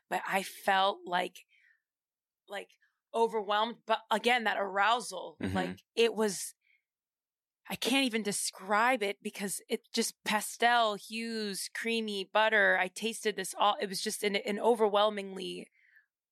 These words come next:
Speaker 1: um, beautiful experience. Uh, so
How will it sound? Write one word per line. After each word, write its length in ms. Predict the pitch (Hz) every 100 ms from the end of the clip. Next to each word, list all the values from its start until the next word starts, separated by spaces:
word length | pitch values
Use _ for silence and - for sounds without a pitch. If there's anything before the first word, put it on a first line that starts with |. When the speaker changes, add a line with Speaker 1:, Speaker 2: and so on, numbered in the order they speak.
| _ -
Speaker 1:
um, 520 | 165 170 180 175 247 302 _
beautiful 580 | - 190 233 226 - 185
experience. 1000 | 185 - - 190 196 190 180 175 - - - - - -
Uh, 240 | 175 175 277
so 260 | - 214